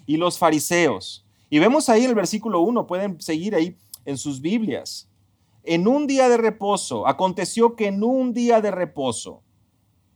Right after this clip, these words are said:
pasando Jesús por los sembrados, sus discípulos arrancaban espigas y comían, restregándolas entre las manos. Se trata de un día sagrado, hermanos, el día de reposo.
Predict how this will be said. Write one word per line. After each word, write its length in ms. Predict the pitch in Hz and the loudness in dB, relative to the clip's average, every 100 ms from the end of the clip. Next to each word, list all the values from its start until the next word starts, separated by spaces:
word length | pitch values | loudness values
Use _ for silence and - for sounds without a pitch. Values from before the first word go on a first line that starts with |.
| _ _ _ _ _ _ | _ _ _ _ _ _
pasando 500 | 135 - 220 240 233 | -2 4 4 6 2
Jesús 340 | 196 - 226 | 0 -4 -6
por 160 | - 185 | -4 -4
los 140 | 175 | -2
sembrados, 480 | 160 156 185 202 180 | -2 2 4 4 2
sus 160 | 175 143 | -4 -6
discípulos 560 | 131 175 170 180 151 | -6 -8 -6 -6 -4
arrancaban 480 | 143 131 127 151 147 | -2 -2 0 -2 -2
espigas 760 | 120 - 185 202 190 185 - _ _ | -8 -10 -8 0 0 0 -8 _ _
y 120 | 135 | -12
comían, 600 | - 135 151 180 117 107 | -4 -2 0 0 -2 -2
restregándolas 960 | 117 117 123 120 139 143 135 127 127 _ _ | -6 -8 -4 0 0 0 -4 -6 -8 _ _
entre 320 | 107 110 113 | -10 -8 -8
las 200 | 104 95 | -8 -8
manos. 460 | 98 98 85 _ - _ _ _ _ _ _ - | -10 -12 -14 _ -20 _ _ _ _ _ _ -4
Se 160 | 180 | -2
trata 380 | - 226 226 269 | 4 4 6 4
de 100 | 240 | 4
un 140 | 226 | 0
día 180 | 220 220 | 2 2
sagrado, 540 | 196 175 156 143 156 127 | 2 -2 4 6 6 4
hermanos, 380 | 113 98 95 | -4 -10 -10
el 100 | 107 | -6
día 160 | 110 110 | -2 -2
de 60 | 107 | -2
reposo. 540 | 101 131 147 - | -6 -6 -8 -10